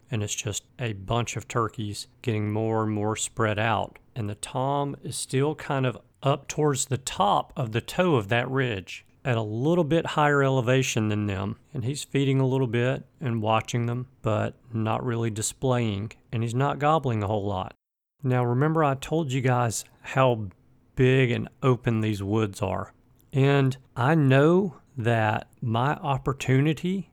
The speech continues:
to move my gun and get on this tom to get a shot is very limited with the number of eyeballs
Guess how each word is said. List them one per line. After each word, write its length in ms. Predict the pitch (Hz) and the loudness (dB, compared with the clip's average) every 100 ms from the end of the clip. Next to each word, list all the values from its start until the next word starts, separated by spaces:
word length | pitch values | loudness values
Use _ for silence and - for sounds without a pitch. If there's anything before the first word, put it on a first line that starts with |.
| - | -6
to 160 | - | -2
move 400 | 110 110 120 135 | 0 0 0 2
my 240 | 123 127 127 | 2 2 2
gun 500 | 110 117 139 160 143 _ - | 0 0 0 -2 -6 _ -2
and 220 | 110 98 | 0 2
get 220 | 110 131 | 2 4
on 200 | 131 131 | 4 4
this 180 | 127 - | 2 -2
tom 520 | - 113 127 143 135 - - | 0 0 2 0 -4 -10 -8
to 100 | 110 | -2
get 200 | 127 117 | 0 0
a 40 | |
shot 580 | - - 110 143 - - _ | -2 -2 0 -2 -4 -12 _
is 160 | 127 107 | -2 -2
very 600 | 101 120 139 127 107 101 _ _ - | 0 4 6 4 2 -4 _ _ -4
limited 680 | 117 117 123 113 - 113 131 _ - | 0 4 4 2 -2 -8 -10 _ -2
with 200 | 110 - | -2 0
the 80 | |
number 360 | 110 113 120 110 | 0 0 2 0
of 60 | 104 | 0
eyeballs 800 | 113 113 101 101 98 104 - | 0 0 2 0 0 -4 -10